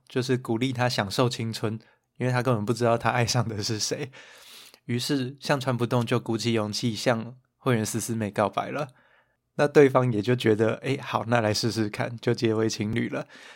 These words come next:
但是这个敌对的关系结为情侣，而且又是在一个职场的环境，于是就发生了很多很有趣的情况了。他们就是不能让人家知道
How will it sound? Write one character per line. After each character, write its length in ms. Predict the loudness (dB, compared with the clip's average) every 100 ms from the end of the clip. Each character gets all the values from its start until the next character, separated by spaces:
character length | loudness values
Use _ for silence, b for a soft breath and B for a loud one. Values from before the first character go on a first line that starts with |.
| B _
但 160 | 2
是 80 | 4
这 140 | 6
个 160 | 6 4
敌 340 | 2 2 4
对 160 | 6 6
的 100 | 6
关 240 | 6 4
系 160 | 2 0
结 160 | 4 6
为 160 | 6
情 240 | 6 2 2
侣， 140 | 2
而 100 | 2
且 180 | 4 4
又 140 | 4
是 160 | 2 2
在 200 | 4 4
一 40 |
个 140 | 4 0
职 300 | 2 2 2
场 260 | 2 0
的 80 | 0
环 240 | 0 -2
境， 260 | -4 -6 -6 b b b b
于 120 | -2
是 160 | 0 2
就 140 | 2
发 260 | 4 4 4
生 220 | 4 2
了 80 | 2
很 180 | 0 -2
多 220 | 0 0
很 100 | 0
有 160 | -2 -2
趣 180 | 0
的 80 | 0
情 240 | 0 -8 -4
况 220 | -2 -2
了。 140 | -6
他 100 | -4
们 160 | -2 2
就 100 | 2
是 60 |
不 140 | 2 0
能 200 | -2 0
让 120 | 0
人 100 | 0
家 140 | -2
知 240 | -2 -4 -4
道 280 | 0 0